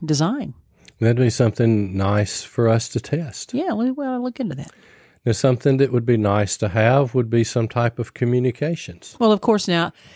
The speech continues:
Speaker 1: you and I being ham radio operators, I think I would move that up to the essentials <laughs> list.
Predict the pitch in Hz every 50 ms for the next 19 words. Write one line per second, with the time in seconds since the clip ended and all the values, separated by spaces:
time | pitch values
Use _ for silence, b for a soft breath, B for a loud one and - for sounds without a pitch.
0 | b b b 190 233 320 349 277 233 214 247 285 262 175 170 151 147 156 147 175
1 | 180 160 156 156 170 202 220 196 156 147 143 147 - - 151 143 143 135 139 139
2 | - - 180 240 - - 208 180 - 123 180 214 202 170 143 156 160 160 143 156
3 | 180 190 185 160 - - - 143 127 135 131 - _ - 147 - - - 202 214
4 | - - - 196 190 - - - - 196 170 151 127 151 -